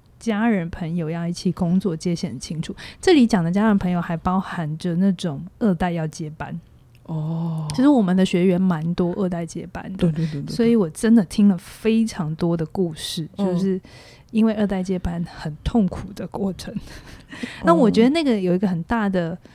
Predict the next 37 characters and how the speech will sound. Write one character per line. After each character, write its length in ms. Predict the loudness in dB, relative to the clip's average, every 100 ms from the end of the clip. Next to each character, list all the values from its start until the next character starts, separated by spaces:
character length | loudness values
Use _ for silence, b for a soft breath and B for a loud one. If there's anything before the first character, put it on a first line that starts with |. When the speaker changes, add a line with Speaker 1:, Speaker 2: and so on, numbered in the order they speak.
| b b b _ _
Speaker 1:
前 400 | -10 -2 2 4
提， 100 | 4
Speaker 2:
哦。 40 | 2
Speaker 1:
当 120 | 4
然 120 | 6
它 80 | 6
有 100 | 6
很 100 | 6
多 80 | 4
心 200 | 4 2
理 120 | 2
议 140 | 0
题 220 | -2 -8
啦， 260 | -8 -8 -4
可 100 | 0
是 40 | 4
有 140 | 4
一 20 |
个 60 | 2
很 100 | 0
大 120 | -2
的 60 | -2
前 160 | -2
提 140 | -4 -2
就 140 | 0
是 100 | 0
对 180 | 2 2
于 80 | 2
那 100 | 0
个 100 | -2
界 260 | -2 -2
限 240 | 0 -2 -2
到 140 | -4
底 140 | -6 -8
在 160 | -6 -6
哪 280 | -6 -10 -10
里， 220 | -12